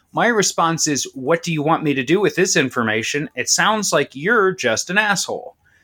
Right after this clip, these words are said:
And I think overwhelmingly these, these politicians who are just driven by narcissism and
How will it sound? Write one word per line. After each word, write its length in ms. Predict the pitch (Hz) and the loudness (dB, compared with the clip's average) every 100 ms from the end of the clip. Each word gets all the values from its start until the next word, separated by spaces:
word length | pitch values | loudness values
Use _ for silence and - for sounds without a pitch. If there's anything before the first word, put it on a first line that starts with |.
| _ - | _ -6
And 160 | 151 165 | 0 0
I 140 | 156 | 0
think 440 | - 190 175 151 - - | -2 -2 -2 -4 -8 0
overwhelmingly 1080 | 202 190 175 147 160 202 196 156 123 104 95 | 0 2 0 2 2 2 0 0 0 -2 -4
these, 520 | 113 110 - - 131 | -2 0 0 -2 -4
these 240 | 131 127 - | -6 -4 -4
politicians 1040 | - 139 156 131 - 143 - 135 101 - | -2 0 2 0 -2 -6 -4 -6 -6 -6
who 160 | - 113 | -4 -4
are 80 | 107 | -4
just 360 | - 110 - 107 | -6 -8 -8 -8
driven 420 | 110 131 123 98 | -6 -4 -4 -4
by 140 | 95 | -6
narcissism 880 | 95 110 180 180 - - 123 110 98 | -4 2 2 2 0 -2 -2 -2 -6
and 160 | 98 | -8